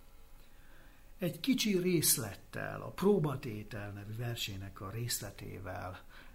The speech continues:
ajánlom a hallgatói család figyelmébe Fáj Ferenc művészetét.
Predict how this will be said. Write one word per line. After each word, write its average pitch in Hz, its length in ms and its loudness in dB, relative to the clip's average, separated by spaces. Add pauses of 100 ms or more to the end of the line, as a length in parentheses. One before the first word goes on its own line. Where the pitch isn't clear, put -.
(120)
ajánlom 98 720 -6
a 92 40 -6
hallgatói 98 580 -6
család 92 320 -6
figyelmébe 90 720 -8 (400)
Fáj 95 380 -4
Ferenc - 840 -2
művészetét. 98 920 -8